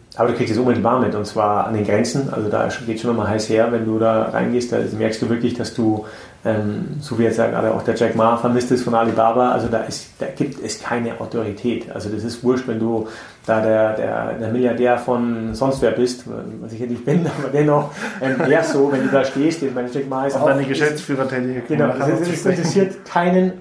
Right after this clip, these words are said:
Speaker 1: Menschen, du bist da und wenn da der chinesische Soldat sagt, ähm, du kommst hier nicht rein, dann kommst du da nicht rein.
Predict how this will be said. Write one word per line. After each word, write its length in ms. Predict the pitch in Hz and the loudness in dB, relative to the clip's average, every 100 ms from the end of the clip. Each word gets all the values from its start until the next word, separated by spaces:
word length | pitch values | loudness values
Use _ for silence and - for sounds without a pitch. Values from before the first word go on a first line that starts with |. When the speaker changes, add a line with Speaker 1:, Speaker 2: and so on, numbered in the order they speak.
| 139 | -4
Speaker 1:
Menschen, 600 | 147 170 - 180 175 147 | -2 -2 -2 0 -2 -4
du 100 | 135 | -4
bist 240 | 151 - | -4 0
da 300 | 143 156 156 | 2 4 2
und 120 | 143 135 | -2 -2
wenn 320 | 139 143 139 - - - - - - - 147 - | -2 -2 -8 -10 -12 -12 -12 -14 -16 -14 -12 -8
da 200 | - 139 | 0 0
der 200 | - 135 127 | 0 -4 -2
chinesische 480 | 139 143 147 139 | -2 0 2 2
Soldat 320 | 123 123 131 - | 2 4 2 4
sagt, 320 | 139 135 - 131 | 2 2 -6 -2
ähm, 360 | 127 123 123 | -2 -2 -4
du 120 | 131 120 | -4 -4
kommst 260 | - 135 | -2 -2
hier 80 | 127 | 0
nicht 160 | 117 113 | 0 0
rein, 180 | 127 131 | 0 0
dann 80 | |
kommst 260 | 117 123 - | 0 -2 -2
du 40 | |
da 80 | 107 | -4
nicht 120 | 107 | -2
rein. 180 | 101 98 | -2 -2